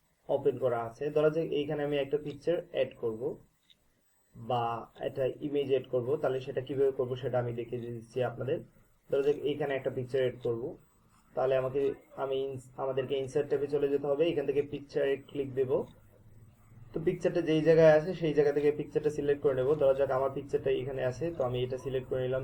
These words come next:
সিজিপিআই ইনসার্ট, তাহলে এটা এখানে চলে আসছে। তো আমাকে যেটা করতে হবে, আমরা চাইলে এটা ড্র্যাগ করে এটা নিচের দিকে নামিয়ে নিতে পারি, তাতে কোনো প্রবলেম নাই। তো এই পিকচার যখন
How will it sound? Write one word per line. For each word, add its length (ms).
সিজিপিআই 640
ইনসার্ট, 400
তাহলে 180
এটা 200
এখানে 180
চলে 240
আসছে। 200
তো 120
আমাকে 260
যেটা 200
করতে 220
হবে, 140
আমরা 300
চাইলে 220
এটা 100
ড্র্যাগ 260
করে 180
এটা 100
নিচের 240
দিকে 180
নামিয়ে 280
নিতে 200
পারি, 180
তাতে 200
কোনো 180
প্রবলেম 300
নাই। 100
তো 80
এই 120
পিকচার 260
যখন 140